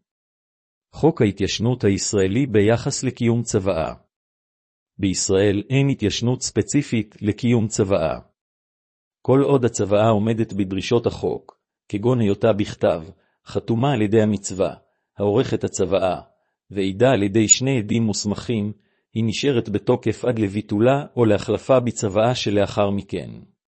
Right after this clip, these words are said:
היעדר חוק התיישנות מאפשר לאנשים ליצור ולשנות את צוואותיהם בכל עת במהלך חייהם.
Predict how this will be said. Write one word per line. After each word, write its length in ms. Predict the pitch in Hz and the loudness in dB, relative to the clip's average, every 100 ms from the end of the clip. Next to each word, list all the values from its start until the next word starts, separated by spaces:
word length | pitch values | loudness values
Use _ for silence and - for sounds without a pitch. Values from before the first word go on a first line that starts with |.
| _ _ _ _ _ _ _ | _ _ _ _ _ _ _
היעדר 420 | 104 98 117 117 | 0 2 4 4
חוק 340 | 110 123 117 101 | 4 2 2 0
התיישנות 540 | - 92 123 131 120 | -4 -4 -2 -2 0
מאפשר 420 | 104 98 - 139 | -2 0 0 2
לאנשים 500 | 135 101 87 - 143 | 4 2 0 -2 -2
ליצור 420 | 117 - 147 139 | -2 0 2 2
ולשנות 500 | 107 95 - 110 139 | 0 0 0 0 0
את 80 | 120 | -2
צוואותיהם 720 | - 110 98 101 - 113 131 | -2 0 2 2 2 0 2
בכל 360 | 117 - 147 147 | 0 2 2 2
עת 120 | 143 | 0
במהלך 420 | 123 117 113 117 113 | 0 2 2 2 -2
חייהם. 580 | - 107 92 73 62 | -2 0 0 -6 -12